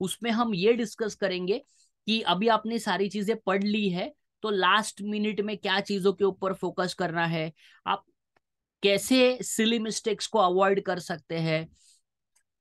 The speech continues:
कौन से चैप्टर्स में कौन से टाइप के एडजस्टमेंट्स usually पेपर में आते हैं, तो everything we are going to revise। तो ये सारी चीजें आपको एग्जाम से पहले मिलेगी। तो अगर आप चैनल पे पहली बार आए हो, तो सिर्फ आपको सब्सक्राइब बटन दबाना है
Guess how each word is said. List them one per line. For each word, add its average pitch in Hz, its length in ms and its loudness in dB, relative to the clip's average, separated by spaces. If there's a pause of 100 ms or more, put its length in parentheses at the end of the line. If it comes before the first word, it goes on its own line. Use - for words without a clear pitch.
कौन 196 240 2
से 247 200 2
चैप्टर्स 220 560 0
में 220 180 -4
कौन 190 280 0
से 220 180 0
टाइप 214 240 0
के 240 60 2
एडजस्टमेंट्स 214 1040 -2 (180)
usually 196 640 4
पेपर 208 320 2
में 196 120 -4
आते 175 300 -2
हैं, 165 260 -4 (380)
तो 233 180 0
everything 240 580 4
we 247 200 4
are 233 120 0
going 226 200 0
to 226 100 2
revise। 214 440 0 (280)
तो 185 80 -2
ये 202 200 0
सारी 220 480 2
चीजें 233 300 0
आपको 226 340 0
एग्जाम 190 440 -2
से 233 140 -6
पहले 208 340 0
मिलेगी। 208 540 2 (300)
तो 202 60 -4
अगर 202 260 0
आप 233 200 2
चैनल 214 300 -2
पे 240 120 -4
पहली 214 300 0
बार 226 180 2
आए 226 80 2
हो, 226 120 2
तो 226 140 -4
सिर्फ 240 340 -4
आपको 208 240 -2
सब्सक्राइब 214 440 -2
बटन 214 280 0
दबाना 208 320 2
है 262 180 -6